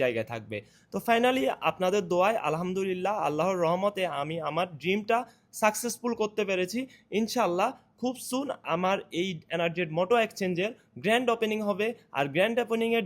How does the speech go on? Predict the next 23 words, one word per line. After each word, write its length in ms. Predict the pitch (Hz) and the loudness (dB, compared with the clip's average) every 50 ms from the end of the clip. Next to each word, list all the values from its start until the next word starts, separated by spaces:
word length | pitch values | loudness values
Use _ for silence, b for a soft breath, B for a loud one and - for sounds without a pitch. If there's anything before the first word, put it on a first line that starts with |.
| 156 | 2
ডেট 140 | 180 185 180 180 170 | 2 2 4 2 0
আমরা 180 | 165 165 175 175 170 156 | 2 2 2 2 2 4
জানাই 220 | 165 175 208 226 226 214 | 4 4 4 4 2 0
দিব। 120 | 196 170 190 226 - b b b - - 151 | -2 0 0 -2 -2 b b b 2 2 2
অবশ্যই 360 | 160 208 240 - - 269 254 - | 4 2 0 0 -2 -4 0 0
সবাই 180 | 220 190 190 185 175 | 2 4 4 4 4
অ্যাটেন্ড 260 | 165 165 190 190 196 185 180 | 4 2 0 -2 -2 0 0
করবেন 280 | 175 165 165 196 226 254 b b b b - 143 143 | 0 2 2 -2 -2 -2 b b b b 0 0 2
and 140 | 147 156 165 170 - _ _ - - | 2 0 -2 -4 -8 _ _ -2 2
সবাই 220 | 208 190 196 220 226 220 220 | 2 4 6 6 4 4 4
অবশ্যই 320 | 214 226 226 - 240 233 - - - 160 | 4 2 2 2 -2 -4 -2 0 0 2
আমাদের 260 | 170 180 170 190 185 170 | 2 2 2 0 -2 -2
জন্য 140 | 196 202 196 202 180 | -2 -2 -2 0 2
দোয়া 160 | 202 214 233 233 226 | 6 6 6 6 6
করবেন, 260 | 220 196 180 196 214 233 b b b b 135 | 2 2 4 2 0 0 b b b b 0
আমরা 160 | 139 151 160 165 160 | 2 4 4 2 2
যেন 100 | 170 175 196 196 143 139 | 2 0 0 0 2 4
বাইকারদের 460 | 135 151 151 190 196 190 196 240 233 240 208 | 4 4 4 2 0 4 4 4 4 6 2
পাশে 220 | 196 190 - 220 202 208 | 2 2 2 -4 -2 -2
থাকতে 200 | 208 202 - 214 196 | -4 -4 -4 -4 -2
পারি, 160 | 202 196 214 233 226 b b b _ - 139 | 0 0 0 -4 -6 b b b _ 0 2
বাইকারদের 440 | 151 175 175 202 202 180 202 214 180 202 | 2 4 4 2 2 2 2 -2 -2 -2
জন্য 140 | 208 208 | -2 -2